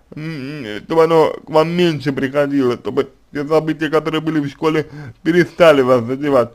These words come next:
чтобы этот опыт, который вы получили, вы смогли использовать в дальнейшем. Вполне во-, вполне можно. Но это определенная работа. Это терапия.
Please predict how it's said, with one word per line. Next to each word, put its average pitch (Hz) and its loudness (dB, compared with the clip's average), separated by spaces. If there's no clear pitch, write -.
чтобы 143 -4
этот 147 -2
опыт, 147 2
который 147 -2
вы 151 -4
получили, 151 -4
вы 143 -2
смогли 160 0
использовать 139 -2
в 139 -8
дальнейшем. 139 -2
Вполне 131 -2
во-, 139 -2
вполне 151 -6
можно. 131 -8
Но 131 -2
это 147 4
определенная 120 -4
работа. 120 -8
Это 135 -6
терапия. 120 -6